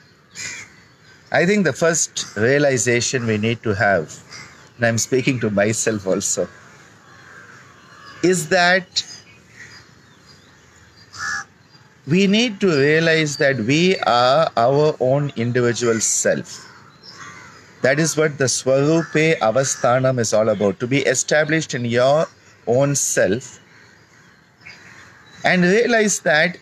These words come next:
everybody in this universe, everything in this universe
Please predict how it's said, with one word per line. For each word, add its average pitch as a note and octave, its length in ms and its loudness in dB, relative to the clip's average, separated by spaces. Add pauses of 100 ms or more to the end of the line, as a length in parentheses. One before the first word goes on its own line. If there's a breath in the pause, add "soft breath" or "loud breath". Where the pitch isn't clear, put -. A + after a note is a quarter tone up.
(100)
everybody G3+ 1120 2
in D#3 120 0
this C#3 240 0
universe, A2+ 840 0 (280)
everything E3 640 0
in E3 160 0
this A#2 220 -2
universe A2 680 0